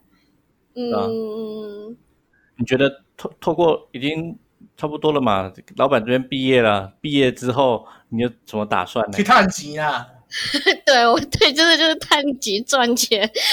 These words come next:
Speaker 1: 嗯。
Speaker 2: <laughs> 然后除了赚钱之外，诶，其实那部分我现在不太能讲，因为讲了
Speaker 1: 商业机密。
Speaker 2: 不是，应该也不算是商业机密，可能会有很多很多的来公干我，<laughs> 来，来攻打我之类的。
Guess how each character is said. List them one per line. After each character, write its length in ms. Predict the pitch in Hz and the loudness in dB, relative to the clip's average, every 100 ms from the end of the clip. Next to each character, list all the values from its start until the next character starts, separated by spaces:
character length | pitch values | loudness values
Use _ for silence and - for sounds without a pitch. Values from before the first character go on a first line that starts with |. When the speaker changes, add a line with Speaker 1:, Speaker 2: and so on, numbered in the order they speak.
| 679 - 349 370 370 359 | 0 0 -4 -4 -10 -10
Speaker 1:
嗯。 100 | 370 101 480 262 | -6 -6 -6 -10
Speaker 2:
<laughs> 240 | 311 _ | -18 _
然 100 | 226 | -8
后 140 | 254 294 | -6 -8
除 220 | - 277 | -8 -6
了 260 | 240 220 247 _ _ _ | -4 -6 -10 _ _ _
赚 320 | - 262 220 | -6 -4 -4
钱 380 | 214 - 175 185 | -6 -8 -10 -12
之 260 | - 196 | -8 -6
外， 360 | 196 202 180 - _ _ _ _ _ _ - | -4 -4 -6 -16 _ _ _ _ _ _ -2
诶， 100 | - | -2
其 180 | 466 302 | 0 -4
实 100 | 269 | -2
那 100 | 277 | -2
部 240 | 277 269 254 | -4 -8 -4
分 240 | 262 202 165 | 0 -2 -2
我 300 | 175 165 170 | -4 -4 -6
现 180 | - 233 | -6 -6
在 80 | |
不 160 | 185 - | -6 -8
太 140 | 208 | -10
能 120 | 175 - | -10 -12
讲， 140 | - - | -14 -8
因 80 | |
为 80 | 277 294 - - - _ _ _ _ | -8 -8 -18 -20 -20 _ _ _ _
讲 260 | - 233 190 | -6 -4 -4
了 220 | 185 170 _ _ | -8 -12 _ _
Speaker 1:
商 240 | _ 135 135 | _ -2 0
业 120 | 139 | -2
机 220 | 127 120 | -4 -4
密。 320 | 120 120 104 - _ | -4 -4 -6 -16 _
Speaker 2:
不 80 | 247 | -8
是， 220 | 262 277 | -4 -4
应 120 | - | -2
该 80 | 403 | -2
也 100 | 311 | -2
不 100 | 170 | -6
算 160 | 196 226 | -6 -6
是 80 | 233 | -4
商 180 | 220 | -6
业 120 | 196 208 | -10 -10
机 180 | - | -12
密， 100 | 196 | -12
可 160 | 196 208 | -12 -12
能 80 | 170 | -14
会 200 | - 233 | -10 -10
有 80 | 185 | -10
很 400 | - - 185 170 | -14 -10 -10 -6
多 120 | 208 | -8
很 220 | 208 175 | -8 -12
多 140 | 175 | -10
的 100 | 185 | -10
来 180 | 180 175 | -10 -14
公 200 | 175 175 | -12 -12
干 180 | 180 175 | -8 -10
我， 160 | 185 - - 605 - | -10 -14 -12 -10 -6
<laughs> 400 | - - 320 233 | -4 -2 -2 0
来， 140 | 214 | 0
来 120 | 214 220 | 0 -2
攻 220 | 226 226 | -2 -2
打 220 | 175 180 | -4 -4
我 140 | 180 | -4
之 180 | 202 196 | -8 -8
类 180 | 202 180 | -6 -6
的。 220 | - 269 | -6 -12